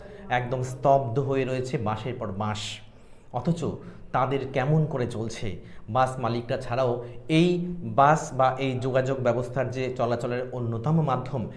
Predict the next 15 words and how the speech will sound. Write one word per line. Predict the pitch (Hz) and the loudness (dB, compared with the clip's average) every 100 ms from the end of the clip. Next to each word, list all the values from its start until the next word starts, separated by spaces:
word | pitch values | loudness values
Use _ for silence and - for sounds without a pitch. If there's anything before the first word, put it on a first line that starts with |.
| - - | -14 -8
সেই | 143 135 | -4 0
মাধ্যমের | 117 101 101 127 131 | 0 -2 -4 -6 -6
সঙ্গে | 131 131 131 | -6 -6 -4
জড়িয়ে | 117 120 117 | -2 0 0
রয়েছেন | 120 120 139 - | 0 -4 -6 -2
কয়েক | 107 117 - | 0 0 -4
শতাধিক | - 117 120 120 - | -8 -6 -6 -6 -8
শ্রমিক, | - 107 107 - - - - - | -6 -4 -4 -8 -14 -18 -20 -8
যেমন | 123 117 117 117 - - - | -4 -2 -4 -4 -10 -8 -2
চালক, | 117 123 120 - - - | 0 0 -2 -8 -12 -6
খালাসি, | 110 110 - 120 117 | -2 -2 -4 -6 -4
conductor, | 113 107 104 117 - | -4 -4 -4 -6 -4
আরও | 123 123 | -2 -2
অনেকেই। | 110 113 123 90 - - - - | -2 -2 -4 -6 -8 -16 -12 -2
তাদের | 117 131 175 | 2 4 4